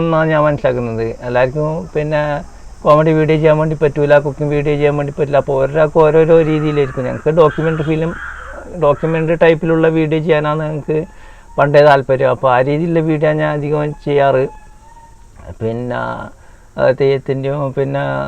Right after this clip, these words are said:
സ്കൂളുമായി ബന്ധപ്പെട്ടുള്ളത്, അങ്ങനെ സ്കൂളുമായി ബന്ധപ്പെട്ടുള്ള വീഡിയോ ആണ് ഒരുപക്ഷെ ഞാൻ കൂടുതലായിട്ട് പിന്നെ അധികം ബുദ്ധിമുട്ടില്ലാതെ ചെയ്തിട്ടുണ്ടാവാമെന്നാണ് എനിക്ക് മനസ്സിലാക്കാൻ വേണ്ടി സാധിച്ചത്. കാരണം നമ്മൾ ആശ്ലിയൻ്റെ സ്കൂളിലെ എല്ലാവരും നല്ല രീതിയിലുള്ള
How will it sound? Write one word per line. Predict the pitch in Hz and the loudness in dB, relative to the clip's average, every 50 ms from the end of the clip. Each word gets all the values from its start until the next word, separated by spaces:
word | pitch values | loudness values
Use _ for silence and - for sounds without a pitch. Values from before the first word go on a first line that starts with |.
| 135 131 | -6 -10
സ്കൂളുമായി | - - - 139 139 139 139 - 135 139 | -10 -8 -4 -2 -2 0 0 -2 -2 -4
ബന്ധപ്പെട്ടുള്ളത്, | 139 135 131 131 139 135 131 143 139 139 139 135 139 135 | -6 -6 -6 -6 -6 -6 -4 -4 -2 -2 0 0 0 0
അങ്ങനെ | 131 135 131 127 120 - | -2 -2 -4 -6 -8 -8
സ്കൂളുമായി | - 147 139 147 151 156 165 170 | -8 -4 0 4 4 4 4 4
ബന്ധപ്പെട്ടുള്ള | 165 160 156 - 170 156 165 165 160 165 165 | 2 0 0 2 0 0 4 2 2 4 4
വീഡിയോ | 160 160 160 165 170 170 165 156 | 2 2 2 0 0 0 0 0
ആണ് | 156 160 165 165 165 190 - - - - - - - | 0 0 0 -2 -2 -4 -6 -10 -14 -14 -14 -8 -6
ഒരുപക്ഷെ | 165 151 165 156 - 170 165 160 | -4 0 0 0 0 0 -4 -2
ഞാൻ | 160 156 147 - | -4 -6 -4 -2
കൂടുതലായിട്ട് | 160 147 139 151 151 151 160 160 156 - 175 180 175 - - - - - - - - - - - - - - - - - - - - - | -2 -2 -2 0 0 0 0 -2 -2 -2 -4 -4 -4 -8 -14 -20 -20 -20 -20 -20 -20 -20 -20 -20 -20 -20 -20 -20 -20 -20 -20 -18 -6 0
പിന്നെ | 202 160 156 156 151 143 147 143 - - - - - - 135 143 | 0 2 2 4 4 2 2 0 -2 -12 -18 -18 -14 -6 -2 0
അധികം | 147 147 143 180 180 202 196 180 | 0 2 4 4 6 6 6 6
ബുദ്ധിമുട്ടില്ലാതെ | 185 156 180 185 180 165 175 175 175 170 170 185 185 165 | 6 4 4 2 2 2 4 4 6 6 6 4 4 2
ചെയ്തിട്ടുണ്ടാവാമെന്നാണ് | 175 165 160 156 160 160 160 160 156 160 160 156 156 156 156 | 2 2 2 2 2 2 4 4 4 4 2 0 0 0 -2
എനിക്ക് | 151 139 - 165 147 | -4 -2 -2 0 0
മനസ്സിലാക്കാൻ | 147 139 123 - 131 131 131 139 139 | 2 0 0 0 -2 0 0 0 -2
വേണ്ടി | 139 127 113 | -2 -2 -2
സാധിച്ചത്. | 131 123 120 123 131 131 | -2 -2 -2 -2 -2 -2
കാരണം | 131 135 151 151 156 156 156 151 | 0 0 0 0 0 0 -2 -2
നമ്മൾ | 143 147 147 - 135 | 0 0 2 2 0
ആശ്ലിയൻ്റെ | 135 - - 151 151 156 160 - | 0 0 -2 -4 -2 -2 -4 -6
സ്കൂളിലെ | - 170 151 156 156 156 156 156 151 | -6 -4 -2 0 2 2 2 2 2
എല്ലാവരും | 147 151 151 156 160 165 170 165 165 160 147 139 | -2 -4 2 4 6 6 6 6 4 2 0 -2
നല്ല | 131 120 117 127 165 170 180 | -4 -6 -4 0 2 4 4
രീതിയിലുള്ള | 190 202 202 175 160 156 160 | 4 2 0 0 0 0 0